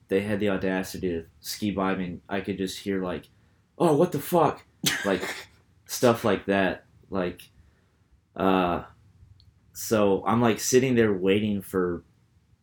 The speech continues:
Speaker 1: s-, someone to, like, I didn't know what the fuck to do, 'cause, you know, you know, you're supposed to wait for ski patrol,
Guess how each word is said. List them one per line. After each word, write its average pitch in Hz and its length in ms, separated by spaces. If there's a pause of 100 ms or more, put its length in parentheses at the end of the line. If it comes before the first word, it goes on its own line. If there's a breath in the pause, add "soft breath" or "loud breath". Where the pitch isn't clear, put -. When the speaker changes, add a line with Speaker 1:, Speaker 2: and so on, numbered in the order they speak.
(480)
Speaker 1:
s-, - 340
someone 107 680
to, 90 280 (380)
like, 82 380 (520)
I 131 100
didn't 131 120
know 107 80
what 98 100
the - 60
fuck 95 300
to 87 120
do, 90 400
'cause, 87 320
you 85 60
know, 87 300
you 104 120
know, 98 100
you're 95 240
supposed 104 220
to 95 60
wait 95 140
for 90 80
ski 98 220
patrol, 85 480